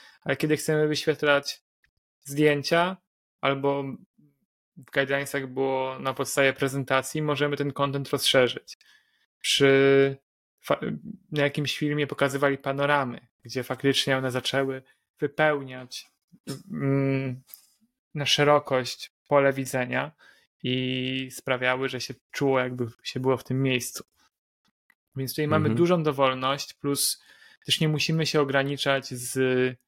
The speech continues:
Speaker 1: jakimiś menu do tej wielkości, więc nie musimy, one nie muszą nachodzić na kontent w żaden sposób. Mogą się wyświetlać obok lub mogą być mniejsze, blisko użytkownika,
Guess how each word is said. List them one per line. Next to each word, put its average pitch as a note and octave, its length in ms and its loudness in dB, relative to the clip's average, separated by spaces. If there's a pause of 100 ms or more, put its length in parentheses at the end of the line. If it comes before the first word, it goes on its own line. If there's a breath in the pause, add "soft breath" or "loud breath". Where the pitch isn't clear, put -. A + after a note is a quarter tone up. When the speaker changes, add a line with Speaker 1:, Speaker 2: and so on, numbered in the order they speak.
(560)
Speaker 1:
jakimiś C#3 480 0
menu C#3 520 0 (600)
do C3 380 2 (180)
tej C3 360 -4
wielkości, C3 600 0
więc B2+ 200 -8
nie C3 60 -2
musimy, C3+ 480 -2
one C#3 160 2
nie C#3 100 2
muszą C#3 240 0
nachodzić C3+ 440 0
na C3 80 -2
kontent C3 380 -4
w - 40 -14
żaden C3 200 -6
sposób. - 460 -6
Mogą C3 280 -4
się C3 140 -6
wyświetlać C#3 400 -2
obok F#3 520 2 (520 loud breath)
lub C#3 280 0
mogą C#3 640 0 (200)
być - 640 0 (880)
mniejsze, D3 600 2
blisko C#3+ 420 0
użytkownika, C3 960 -4